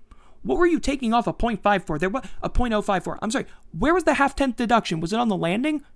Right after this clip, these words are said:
that stuck harder than, well, frankly, an anchor? Look, what the hell were you looking at? I don't know.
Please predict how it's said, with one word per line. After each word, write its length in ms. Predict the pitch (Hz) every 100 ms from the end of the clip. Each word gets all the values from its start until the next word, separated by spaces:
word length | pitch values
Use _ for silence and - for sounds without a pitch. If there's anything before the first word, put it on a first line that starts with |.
| -
that 140 | 180
stuck 420 | - - 202 202
harder 360 | - 180 208 214
than, 360 | 180 170 160 - - - - - - -
well, 80 | 165
frankly, 380 | - 208 190
an 80 | 160
anchor? 400 | 156 170 233 320 - - - -
Look, 200 | - -
what 140 | 508 -
the 60 |
hell 180 | 508 480
were 80 | 480
you 120 | 480
looking 220 | 523 466
at? 220 | - - - - - _ _ _ _ - _ _ -
I 120 | 240
don't 140 | 165
know. 160 | 143 -